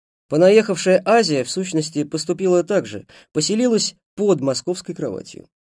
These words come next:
Не то чтобы совсем мешает, но уединения уже нет, как в коммунальной квартире. Сила Хоттабыча в его бороде, причем исключительно сухой. Мокрая борода бессильна. Волька, чтобы противостоять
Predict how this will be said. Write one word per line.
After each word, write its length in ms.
Не 100
то 140
чтобы 180
совсем 420
мешает, 540
но 160
уединения 800
уже 280
нет, 340
как 200
в 60
коммунальной 400
квартире. 460
Сила 320
Хоттабыча 540
в 20
его 240
бороде, 340
причем 460
исключительно 640
сухой. 520
Мокрая 400
борода 300
бессильна. 720
Волька, 500
чтобы 300
противостоять 800